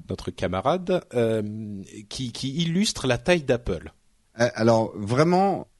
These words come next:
Speaker 2: il faut, je le dis souvent dans l'émission, mais je pense que certains se rendent pas compte à quel point Apple a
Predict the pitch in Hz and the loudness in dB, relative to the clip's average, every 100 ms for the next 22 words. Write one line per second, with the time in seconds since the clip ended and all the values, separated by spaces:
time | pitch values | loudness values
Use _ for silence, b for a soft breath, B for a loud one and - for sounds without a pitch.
0 | _ 110 107 - - 160 160 139 - B | _ -4 -4 -2 2 4 4 0 -6 B
1 | - 101 90 151 170 196 - 190 208 185 | -4 0 6 6 6 0 -2 2 4 4
2 | 165 160 - 226 233 185 - 185 - 156 | 4 4 2 2 2 2 2 0 2 0
3 | 165 - 190 - 135 127 151 - 151 175 | 0 0 -2 0 2 4 2 0 0 0
4 | - 110 117 139 131 170 - 131 160 170 | 0 0 2 0 2 0 2 2 4 4
5 | 110 | 2